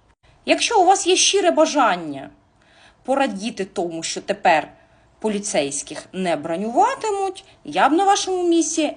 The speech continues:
не дуже без цього раділа. Тому що загалом, якщо подивитися на цю постанову, вона викликає шок. По факту, якщо задуматись, хто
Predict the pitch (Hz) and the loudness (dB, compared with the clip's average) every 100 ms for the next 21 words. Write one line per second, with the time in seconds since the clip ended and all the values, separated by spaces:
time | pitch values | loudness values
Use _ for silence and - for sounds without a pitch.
0 | - 180 151 170 170 170 170 - 170 147 | -8 -12 -8 -6 -6 -6 -8 -8 -8 -6
1 | 156 185 185 160 135 - - - _ 208 | -4 -4 -6 -8 -8 -12 -20 -20 _ -4
2 | 202 196 - 160 - 165 196 214 214 233 | -2 -2 -2 -6 -8 -2 2 2 2 2
3 | 392 453 - 415 415 392 392 381 370 339 | -2 -2 -4 -4 -4 -2 0 -2 -2 -2
4 | 359 320 320 - _ - 262 - 269 233 | 0 0 0 -12 _ -8 -4 -4 -4 -8
5 | 220 - 226 226 214 202 202 202 - - | -10 -4 -4 -2 -2 -4 -8 -10 -16 -20
6 | - 185 190 208 277 233 226 185 175 175 | -8 -4 0 2 2 2 -2 -4 -2 2
7 | 165 180 220 220 - _ _ _ - - | 2 2 -2 -6 -12 _ _ _ -10 -4
8 | - - - _ _ _ _ _ _ - | -4 -4 -10 _ _ _ _ _ _ -18
9 | 208 240 - 170 156 226 208 214 220 233 | -4 -2 -2 -8 -8 -6 -4 -4 -4 -6
10 | 170 151 151 147 - - _ _ _ - | -6 -10 -12 -14 -14 -20 _ _ _ -18
11 | - 240 185 160 | -6 -4 -4 -6